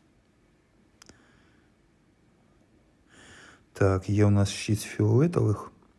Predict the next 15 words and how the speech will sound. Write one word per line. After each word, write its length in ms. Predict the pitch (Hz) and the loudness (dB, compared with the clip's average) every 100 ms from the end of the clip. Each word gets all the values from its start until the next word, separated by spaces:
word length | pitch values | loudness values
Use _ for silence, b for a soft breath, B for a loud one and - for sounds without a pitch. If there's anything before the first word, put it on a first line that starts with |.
| _ | _
А, 180 | - 98 | -4 -2
сім, 300 | - 107 95 | 0 0 0
перепрошую. 720 | - 101 104 - - - - - - B B B B B B B B | -2 -6 -6 -6 -8 -6 -8 -10 -16 B B B B B B B B
Не 120 | - 104 | -6 -6
побачив, 640 | 110 107 101 - - - - | -2 2 2 2 -6 -10 -8
що 180 | - | -6
там 220 | - 104 107 - - - | -2 0 -2 -6 -20 -14
четвірка 480 | - - - 117 117 | -10 -8 -4 -2 0
складається. 720 | 117 120 113 117 113 - - 110 B B _ _ _ _ _ _ - B B B B B _ 120 | -2 -2 -2 -2 -4 -4 -6 -8 B B _ _ _ _ _ _ -20 B B B B B _ -8
Мгм. 600 | 101 98 98 107 143 170 - _ _ _ _ - B B B B - | -4 -4 -2 0 0 -2 -10 _ _ _ _ -20 B B B B -2
Давай 300 | 110 104 98 | 2 2 0
взірвемо 600 | 101 107 104 127 139 151 | 0 0 2 0 0 -2
ці 200 | - 156 | -4 -8
три 240 | - 151 | -2 2
морди. 420 | 151 151 147 156 | 4 2 2 0